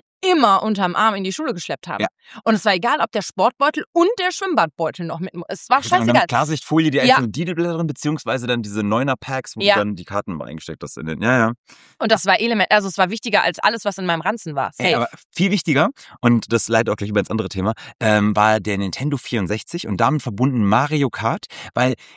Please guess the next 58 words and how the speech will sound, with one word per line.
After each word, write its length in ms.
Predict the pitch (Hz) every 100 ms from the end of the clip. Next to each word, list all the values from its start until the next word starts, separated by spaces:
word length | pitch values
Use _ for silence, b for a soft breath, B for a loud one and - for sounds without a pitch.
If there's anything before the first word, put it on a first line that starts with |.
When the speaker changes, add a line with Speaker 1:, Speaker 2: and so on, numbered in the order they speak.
| B
Speaker 2:
ich 160 | - -
kann 240 | - 185
mir 160 | 214 233
das, 220 | 180 160 -
also 160 | 135 131 -
Speaker 1:
Ich 120 | -
hatte 140 | 254 294
nur 120 | 285
eine 100 | 262
Freundin, 460 | 214 233 262 320 330
die 100 | 254
hat 160 | 233
aber 180 | - 208 185
in 80 |
Baden-Württemberg 520 | 196 208 202 254 247 240
gewohnt 300 | 233 269 269
und 80 | 214
mit 140 | 180
der 160 | 220 233
habe 100 | 226
ich 60 |
das 140 | - -
ab 100 | 196
und 100 | 214
an 80 |
mal 120 | 196 190
gespielt, 240 | 170 247
aber 120 | 214
sonst 160 | 190 202
hatte 140 | 214
ich 60 | -
tatsächlich 360 | 208 202 190 165
gar 140 | 202 220
keine 220 | - 214
Freunde. 240 | - 214
Speaker 2:
Das 100 | 220
war 140 | 170 196
für 220 | - 139 -
uns, 500 | 202 208 240 - -
du 180 | 107 104
hast 140 | 110 -
keine 160 | 107
Freunde, 220 | - 104
tut 80 | 87 104
mir 80 |
leid. 60 | 85 -
Speaker 1:
Nee, 180 | 233 262
Speaker 2:
Äh. 100 | 233
Speaker 1:
keine 260 | - 220 254
Freunde 260 | 254 262
mit 100 | 311
N 180 | - 240
vier. 140 | 233 226
<laughs> 240 | 233 247 -
Doch, 180 | 254
ich 120 | 226 269
hatte 180 | 269
Freunde, 340 | 233 208 254